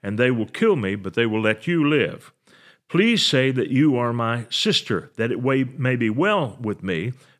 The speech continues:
for your sake, and I may live because of you. So it was when Abram came into Egypt that the Egyptians saw the woman,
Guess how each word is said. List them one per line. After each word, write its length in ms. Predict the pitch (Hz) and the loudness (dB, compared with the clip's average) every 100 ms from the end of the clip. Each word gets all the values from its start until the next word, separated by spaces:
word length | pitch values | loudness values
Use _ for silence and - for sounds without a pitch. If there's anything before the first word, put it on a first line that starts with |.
| - | -4
for 100 | 185 | 0
your 220 | 214 208 | 2 0
sake, 460 | - 120 78 - - _ _ _ _ | 2 0 0 -6 -20 _ _ _ _
and 180 | 101 110 | -4 0
I 320 | 127 147 165 | 2 2 2
may 200 | 147 127 | 2 2
live 420 | 127 202 147 123 | 2 2 2 0
because 380 | 127 131 110 104 | -4 -2 -2 0
of 100 | 135 | -2
you. 300 | 208 180 82 - _ - | 0 0 -2 -12 _ -8
So 300 | - 127 120 | -2 0 0
it 80 | 117 | 0
was 460 | 131 151 165 - | -2 0 -2 -2
when 180 | 101 90 | -6 -2
Abram 420 | 117 139 120 110 | 0 0 -2 -4
came 280 | - 127 120 | -4 -4 -2
into 240 | 120 107 | -2 -2
Egypt 500 | 101 165 156 165 170 | -2 -2 0 -2 -2
that 160 | 101 - | -6 -4
the 100 | 95 | -4
Egyptians 600 | 92 127 143 - 131 120 | -2 -2 0 -2 -2 -4
saw 260 | - 135 120 | -2 -2 -2
the 100 | 110 | -2
woman, 440 | 147 175 175 | -2 0 0